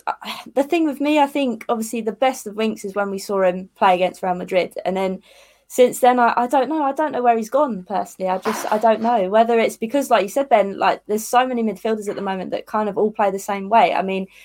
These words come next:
we used to p-, always play the joke that he played the ball sideways, backwards, and hardly forwards. And now I feel like he's trying to prove himself by having shots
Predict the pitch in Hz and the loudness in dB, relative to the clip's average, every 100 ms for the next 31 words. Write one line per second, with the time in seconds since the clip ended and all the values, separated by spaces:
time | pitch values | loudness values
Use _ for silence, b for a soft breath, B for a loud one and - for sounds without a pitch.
0 | b b - 240 254 233 220 254 233 226 | b b -2 0 0 -4 2 6 8 6
1 | 226 220 208 220 214 185 214 220 202 185 | 6 4 4 2 2 2 -4 -2 -4 -4
2 | 208 196 202 196 190 190 196 214 - 190 | -6 -4 0 2 2 -2 -2 -4 -4 -8
3 | 185 - 190 190 - 220 180 196 - 254 | -8 -10 -10 -10 -6 -2 -2 -2 0 2
4 | 226 180 - 190 208 226 208 214 208 196 | 4 0 0 -4 4 6 4 2 2 4
5 | 190 - 202 - 226 208 190 226 214 202 | 4 0 -8 -4 -2 -2 0 2 0 0
6 | 208 196 202 196 190 202 - 208 - - | -2 -2 0 0 0 -4 -6 -6 -6 -14